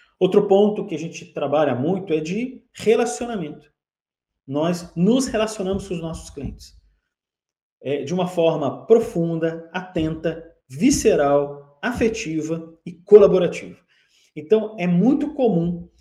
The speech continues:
que a gente faça parte de um, assim, é, não é uma consultoria fria. Eu vou lá, entrego minha recomendação, ó, só passar bem pra vocês. Nós caminhamos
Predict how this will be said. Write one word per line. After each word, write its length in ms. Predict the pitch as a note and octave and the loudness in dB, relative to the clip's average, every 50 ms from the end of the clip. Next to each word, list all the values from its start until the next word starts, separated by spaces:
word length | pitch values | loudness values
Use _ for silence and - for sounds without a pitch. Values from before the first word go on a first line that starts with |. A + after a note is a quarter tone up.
| _ _ _ | _ _ _
que 100 | _ F#3 | _ -2
a 60 | D#3+ | -2
gente 480 | - D#3+ E3+ F#3 F#3 F3+ - - D3+ | -2 -2 -4 -4 -4 -6 -6 -8 -10
faça 340 | C#3+ - - F#3+ F3+ - G3 | -10 -8 -6 -6 -6 -6 -8
parte 560 | F3 - - F#3 G3+ A3+ A3 G#3+ - - - | -10 -8 -6 -4 -2 -2 -4 -6 -8 -10 -10
de 140 | F3 - F3 | -10 -8 -6
um, 300 | F3 F3 E3+ D#3 C#3 - - _ _ _ _ _ _ | -4 -4 -4 -6 -8 -12 -16 _ _ _ _ _ _
assim, 340 | - C#3 - - E3+ E3+ F3 - | -12 -10 -8 -6 -6 -6 -4 -2
é, 200 | D3+ - - - | -2 -2 -2 -2
não 160 | E3 F3+ G3+ | -2 0 0
é 60 | A3 | 0
uma 160 | A#3 A3+ A3+ | 0 0 0
consultoria 420 | - A3+ G#3 - - G#3+ G#3 A3 G3+ | 0 -2 -2 0 2 4 4 6 4
fria. 640 | - - - - F#3+ F#3+ F3 C#3 G#2+ - - - - - _ _ | 2 0 0 2 2 4 4 4 2 2 -2 -8 -16 -20 _ _
Eu 120 | F3 F3+ | -6 -4
vou 160 | E3+ G3 F#3+ | -2 0 0
lá, 200 | F#3+ G3+ G#3 G#3+ | 0 0 0 -2
entrego 320 | G3+ F#3 G3+ G#3 G3 F#3+ F#3 | -2 -4 -4 -4 -4 -2 -2
minha 120 | F#3+ F3+ | -2 -4
recomendação, 640 | F#3 F#3 - - F3+ E3+ E3+ D#3+ - - G3 G3 F#3 | -4 -4 -6 -6 -4 -4 -4 -4 -4 -6 -4 -4 -4
ó, 60 | D#3 | -4
só 180 | - - C3+ B2 | -6 -8 -10 -8
passar 360 | - D3+ - - F3 E3+ D3 C3+ | -8 -8 -6 -6 -6 -6 -4 -4
bem 160 | C#3+ C3+ C3 | -4 -4 -4
pra 120 | C3+ B2+ | -6 -6
vocês. 520 | B2+ B2+ B2 - - - - - - - _ _ _ _ _ _ _ _ _ | -8 -8 -10 -12 -14 -16 -18 -18 -20 -20 _ _ _ _ _ _ _ _ _
Nós 400 | F3+ E3+ E3 F3 F3 E3+ - - _ _ _ | -4 -2 -2 -2 -2 -6 -8 -14 _ _ _
caminhamos 640 | _ - F3 E3+ E3 E3 E3+ F3+ F3+ F3+ F#3 F3+ F#3 | _ -4 -2 -2 -2 0 0 0 0 0 -2 -4 -6